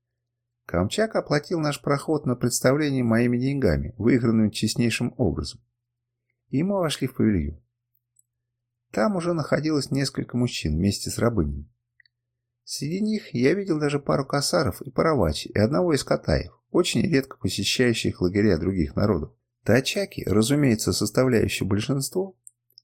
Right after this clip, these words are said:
сидели, скрестив ноги вокруг большого костра у центра павильона. Они были в добром настроении, смеялись и жестикулировали, похваляясь друг перед другом собственными свершениями,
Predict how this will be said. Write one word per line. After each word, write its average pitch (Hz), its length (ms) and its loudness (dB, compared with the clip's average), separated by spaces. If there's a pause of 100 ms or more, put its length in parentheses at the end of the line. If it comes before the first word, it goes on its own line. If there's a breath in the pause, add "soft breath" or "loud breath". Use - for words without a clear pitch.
(100)
сидели, 156 480 0
скрестив - 520 0
ноги 156 240 0
вокруг 104 380 2
большого 104 360 4
костра 123 480 0
у 101 100 4
центра 110 360 0
павильона. 98 600 0 (1080)
Они 120 240 4
были 196 160 2
в 165 100 0
добром 170 360 2
настроении, 104 760 0
смеялись 151 800 0
и 110 100 0
жестикулировали, 107 760 2
похваляясь 113 600 2
друг 117 280 0
перед 95 180 2
другом 135 400 0
собственными - 520 0
свершениями, 82 680 -2